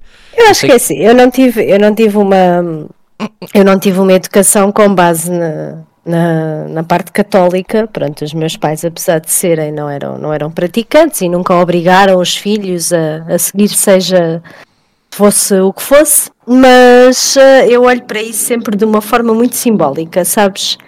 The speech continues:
Speaker 2: Hum.
Speaker 1: Eu acho que tudo o que faz parte da história, principalmente essa parte, não é? Não só, mas também há todo o antes de Cristo também, quer dizer.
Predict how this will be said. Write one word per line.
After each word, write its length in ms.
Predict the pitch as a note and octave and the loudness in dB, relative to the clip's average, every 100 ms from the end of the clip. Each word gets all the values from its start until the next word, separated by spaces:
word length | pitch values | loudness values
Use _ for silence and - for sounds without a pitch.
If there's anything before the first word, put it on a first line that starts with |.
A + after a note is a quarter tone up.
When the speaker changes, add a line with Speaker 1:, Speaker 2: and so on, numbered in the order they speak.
| - | -20
Speaker 2:
Hum. 180 | - G#2+ D#3 - | -20 -20 -20 0
Speaker 1:
Eu 140 | A#3+ | 2
acho 220 | C#4 - | 2 0
que 80 | - | -4
tudo 300 | A#3 F3+ G#3 | -8 0 0
o 40 | |
que 100 | G#3 | 0
faz 280 | - A3+ A3 | 0 0 0
parte 300 | - F3+ F3+ | -2 -2 0
da 80 | G#3 | 0
história, 680 | G#3 - F#3+ D#3+ D#3 D3+ D#3 _ _ _ - | 0 -2 -2 -2 -4 -8 -12 _ _ _ 0
principalmente 1120 | C4+ C4+ - G#3+ A3 G#3 G3 F3+ E3 - - _ _ _ _ _ _ _ _ - | 0 2 0 0 2 2 2 0 -4 -12 -18 _ _ _ _ _ _ _ _ -10
essa 340 | - G#3+ G#3 G#3 | -2 0 0 -2
parte, 520 | - E3 E3 - - _ | -2 -4 -4 -12 -20 _
não 100 | - | -12
é? 120 | D#3+ E3 | -12 -10
Não 160 | G3 G3+ | -2 0
só, 300 | G#3+ B3 A3+ | 0 2 4
mas 160 | F#3+ F3+ | 2 0
também 460 | - F#3 F3+ F3 E3+ | -2 0 0 0 -2
há 120 | F3 | -4
todo 260 | F#3+ F#3+ | -2 0
o 40 | G3+ | 2
antes 200 | G#3+ - | 0 -2
de 100 | - | -6
Cristo 320 | - G#3 - | -2 0 -2
também, 280 | - F#3+ F3+ | -4 -4 -4
quer 220 | F3 D#3 | -6 -10
dizer. 320 | E3 F3 E3 | -8 -4 -4